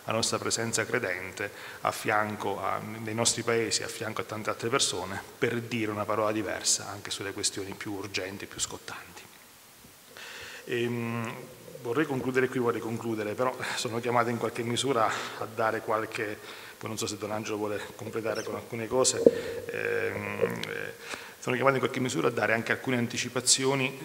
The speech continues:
eh, sul percorso formativo. Questo poi mi permetterà di aprire sia per Don Angelo, spero, sia anche per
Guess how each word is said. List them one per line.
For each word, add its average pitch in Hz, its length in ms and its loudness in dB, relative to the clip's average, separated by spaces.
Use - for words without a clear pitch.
eh, 120 40 -2
sul 117 680 4
percorso 120 520 2
formativo. 110 500 -2
Questo 107 220 -2
poi 110 100 0
mi 107 60 -2
permetterà 104 400 -4
di 104 100 -6
aprire 101 280 -6
sia 110 320 -2
per 110 160 -6
Don 101 140 -2
Angelo, 104 320 0
spero, 117 360 0
sia 107 220 -2
anche 107 180 -4
per 104 360 -4